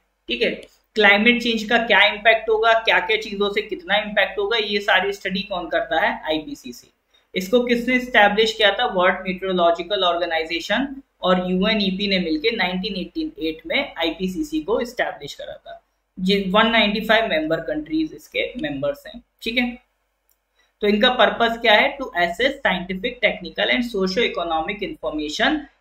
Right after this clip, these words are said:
relevant to the understanding of human induced climate change, potential impacts of climate change and options for mitigation and adaptation। यानी इंसानों ने climate change को किस हद तक बढ़ाया है उसको समझते हैं, उससे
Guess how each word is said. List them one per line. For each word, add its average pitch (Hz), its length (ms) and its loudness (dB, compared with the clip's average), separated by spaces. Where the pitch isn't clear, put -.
relevant 196 500 2
to 196 100 2
the 190 120 4
understanding 170 760 -2
of 220 220 -4
human 269 380 0
induced 185 500 0
climate 160 440 -2
change, 214 360 -6
potential 170 580 -4
impacts - 420 0
of 208 120 -8
climate 185 420 2
change 233 240 0
and 160 300 -4
options 226 380 -8
for 196 200 0
mitigation 151 680 -8
and - 160 -8
adaptation। - 480 -18
यानी 214 300 8
इंसानों 220 640 4
ने 269 140 4
climate 220 540 4
change 214 320 -2
को 254 180 -4
किस 240 260 -2
हद 202 200 2
तक 233 180 2
बढ़ाया 208 400 10
है 220 120 6
उसको 180 320 -6
समझते 185 460 0
हैं, 185 200 -6
उससे 202 400 6